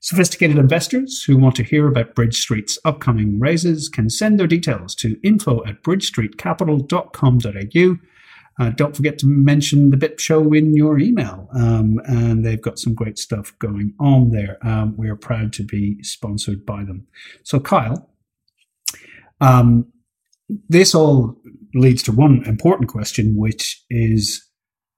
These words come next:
um, uh, y-, as you, you touched on earlier, central banks, particularly the Fed, let's say we're talking about the Fed, um, are willing to let inflation run a little bit hot. Um, what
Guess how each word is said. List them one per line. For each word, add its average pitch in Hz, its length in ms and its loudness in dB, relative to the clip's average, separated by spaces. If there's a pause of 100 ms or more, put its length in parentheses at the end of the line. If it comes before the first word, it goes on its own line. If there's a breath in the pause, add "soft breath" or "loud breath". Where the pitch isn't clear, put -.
um, 104 600 -2 (1040)
uh, 110 280 -2
y-, - 340 -8
as 139 160 6
you, 135 220 6
you 117 160 2
touched - 280 -2
on 123 140 6
earlier, 107 480 2 (600)
central 135 300 4
banks, 107 320 0 (140)
particularly 123 380 2
the - 60 -10
Fed, 110 200 -2
let's 113 180 -2
say 104 180 -2
we're 101 100 -2
talking 104 260 -2
about 101 160 -2
the - 60 -12
Fed, 104 300 -2 (480 loud breath)
um, 117 440 4 (300)
are 123 480 4
willing 135 480 8
to 117 320 0
let 113 340 -2
inflation 113 540 0
run 110 160 2
a 107 40 2
little 104 200 2
bit - 100 -6
hot. - 380 -2 (800 loud breath)
Um, 110 500 4 (360)
what 160 500 2